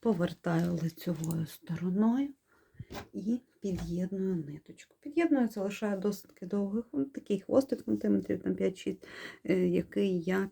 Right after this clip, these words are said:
пізніше заховаю. І зараз я в'язатиму по візерунку. Якби це був рукавчик, я би продовжила в'язати рукав,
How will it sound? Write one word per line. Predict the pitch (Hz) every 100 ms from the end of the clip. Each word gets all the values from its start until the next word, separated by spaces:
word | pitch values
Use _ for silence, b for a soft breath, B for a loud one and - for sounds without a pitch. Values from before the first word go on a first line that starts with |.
| -
пізніше | 175 156 165 170 170 - 202 233 - _ _ _ _ - B B B B _
заховаю. | 175 170 165 - 160 - 135 - B B B -
І | - 262 311 - _ _ _ _ _ -
зараз | 175 180 214 240 - B B B -
я | 185 185 180
в'язатиму | - 180 180 170 175 165 - 220 220 220 _
по | 175 170 -
візерунку. | 180 185 175 180 170 160 - - B B B B B _
Якби | 226 220 208 208 -
це | - - 175
був | 160 180
рукавчик, | 214 277 - 302 277 - -
я | 233 269
би | 190
продовжила | 180 - 170 165 160 156 156 160
в'язати | 151 160 - 160 - 170
рукав, | - - 311